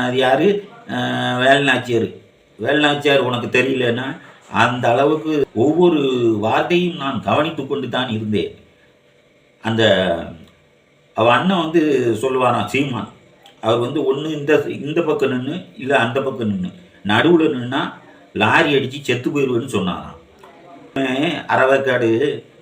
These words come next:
நடுவுல வந்து பாதுகாப்பா செட்-, செடி, கொடி அது எல்லாம் வச்சு ஒரு பெரிய பிளாட்ஃபார்ம் போட்டிருக்கும். அது வந்து நடுவுல நின்னா வந்து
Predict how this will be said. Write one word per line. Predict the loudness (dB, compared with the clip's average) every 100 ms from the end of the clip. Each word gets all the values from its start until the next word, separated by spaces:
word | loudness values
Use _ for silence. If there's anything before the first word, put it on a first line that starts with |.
| -20 _ _ _ -2
நடுவுல | 2 4 6 8 8
வந்து | 4 2 4 4 4 -4 -12 -20 _ _ 2
பாதுகாப்பா | 4 4 4 2 2 2 2 -2 -2
செட்-, | 0 0 -6 -16
செடி, | -2 0 2 4 2 2
கொடி | 2 4 2 2 0
அது | -2 0
எல்லாம் | 0 0 2
வச்சு | 0 0 -2 -6 -6 -14 _ _ _ _ -4
ஒரு | -4 0
பெரிய | 0 2 4
பிளாட்ஃபார்ம் | 4 4 2 2 2 0 0
போட்டிருக்கும். | -4 -6 -8 -12 -16 -20 -20 -20 _ _ -20 -2
அது | 0 2
வந்து | 0 0 4 4 2 -2
நடுவுல | -2 2 2 2 0 0 0 0 0 -4 -4
நின்னா | -6 -2 -2 -2
வந்து | -6 -4